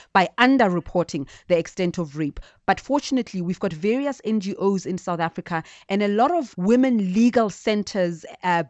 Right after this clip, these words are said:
based at universities in different parts of, uh, South Africa doing their own independent research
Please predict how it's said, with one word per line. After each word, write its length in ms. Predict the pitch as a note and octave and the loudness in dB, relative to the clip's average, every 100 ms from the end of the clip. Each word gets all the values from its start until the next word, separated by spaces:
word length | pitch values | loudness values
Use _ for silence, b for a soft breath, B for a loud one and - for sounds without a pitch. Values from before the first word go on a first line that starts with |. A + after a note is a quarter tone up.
| - | 4
based 380 | A3+ C#4 - - | 4 4 -2 -8
at 260 | F#3+ - | -8 -8
universities 840 | - F#3 F3 D#3+ G3+ - - G3 | -4 -2 -2 0 0 0 -6 -6
in 80 | F3 | -4
different 320 | F3 G3+ A3 | -4 -4 -4
parts 340 | - G3+ G3+ - | -6 -4 -4 -4
of, 320 | F3+ E3 - | -4 -4 -6
uh, 140 | E3 D#3+ | -6 -6
South 220 | E3+ D#3 | -4 -4
Africa 400 | D#3+ E3+ F3 D3+ B B | -4 -4 -4 -6 B B
doing 260 | - G#3+ G#3+ | -2 0 2
their 160 | G3+ F#3+ - | 0 0 4
own 280 | B3+ D4+ | 6 6
independent 800 | C4+ A3 G3+ - A3 G#3 G3 F3 | 4 -2 -2 -4 -4 -4 -4 -6
research 540 | E3 G3 - F#3 D#3 | -4 -6 -4 -4 -4